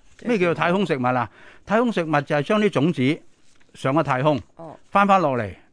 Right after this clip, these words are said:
Speaker 2: 再喺地球種。咁你嗰個嘅同一個種子可能生產嘅量呢就好大。嗱，大家如果有興趣呢，去下深圳，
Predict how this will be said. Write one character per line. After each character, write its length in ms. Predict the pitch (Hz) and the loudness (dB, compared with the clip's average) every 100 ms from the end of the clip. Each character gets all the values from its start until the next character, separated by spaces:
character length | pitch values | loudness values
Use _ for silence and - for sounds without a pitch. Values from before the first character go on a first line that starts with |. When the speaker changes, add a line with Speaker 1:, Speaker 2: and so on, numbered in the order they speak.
| _ | _
Speaker 2:
再 120 | - 147 | -2 0
喺 100 | 170 | 0
地 140 | 123 | -2
球 120 | 107 98 | -6 -4
種。 300 | 135 127 117 _ _ _ _ 233 | -2 -2 -6 _ _ _ _ -2
咁 120 | 254 | 2
你 120 | 190 - 135 | 0 -2 -4
嗰 160 | 190 226 | -2 0
個 120 | 165 151 147 | 0 0 0
嘅 260 | 160 143 143 - _ - | -2 0 -2 -6 _ -6
同 260 | 120 123 | -2 0
一 60 | 165 202 | 0 0
個 80 | 143 | -2
種 280 | 127 143 185 | 0 0 0
子 120 | 127 | 0
可 300 | 170 113 151 | -2 0 0
能 240 | 151 101 113 | 0 -4 -10
生 320 | - 175 180 | -8 -4 -4
產 240 | 156 117 151 | -6 -6 -4
嘅 80 | 135 | 0
量 360 | 127 117 113 | 0 0 -2
呢 100 | 135 | -2
就 160 | 143 104 | -2 -6
好 60 | 135 | -6
大。 220 | 101 87 - - - | -8 -10 -18 -20 -16
嗱， 100 | 95 | -12
大 200 | - 127 | -8 -6
家 320 | 131 196 - - | -2 -2 -2 -8
如 180 | - 113 | -10 -8
果 140 | 139 180 | -6 -4
有 140 | 135 123 | -4 -4
興 200 | 131 131 | -4 -4
趣 180 | 135 131 | -4 -4
呢， 100 | 160 | -4
去 120 | 131 | -4
下 100 | 120 | -4
深 300 | - 151 131 | -2 -2 -2
圳， 260 | 117 98 | -4 -6